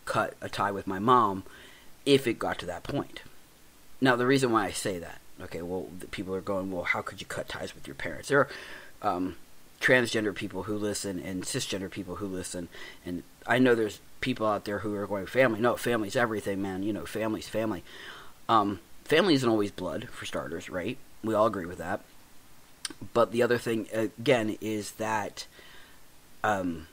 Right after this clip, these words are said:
you know, as a transgender individual, a person with a,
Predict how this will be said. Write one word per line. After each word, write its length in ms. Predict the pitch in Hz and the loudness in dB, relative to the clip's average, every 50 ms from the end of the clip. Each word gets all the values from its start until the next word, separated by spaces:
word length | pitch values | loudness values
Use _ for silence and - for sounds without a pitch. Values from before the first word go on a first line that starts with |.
| - - - - - - - - - - - - - - - - - - - - - - - - 123 | -20 -20 -18 -18 -18 -18 -18 -20 -20 -20 -20 -20 -20 -20 -20 -18 -18 -18 -18 -16 -18 -20 -18 -14 -4
you 120 | 120 139 135 | 2 4 4
know, 240 | 117 110 107 98 - - | 4 4 2 0 -2 -2
as 140 | - 123 120 | -4 -2 -2
a 40 | 110 | -2
transgender 560 | - - - 135 127 117 101 113 104 101 98 | -2 0 4 4 4 4 4 2 0 0 -2
individual, 440 | 95 104 117 120 110 110 107 98 90 | -2 0 0 0 0 0 -2 -2 -4
a 20 | |
person 480 | 78 - - 117 107 - 101 98 98 90 | -6 -4 -2 -2 -2 0 -2 -2 -2 -2
with 180 | 98 107 107 - | -2 -2 -4 -4
a, 200 | 92 95 98 | -4 -4 -4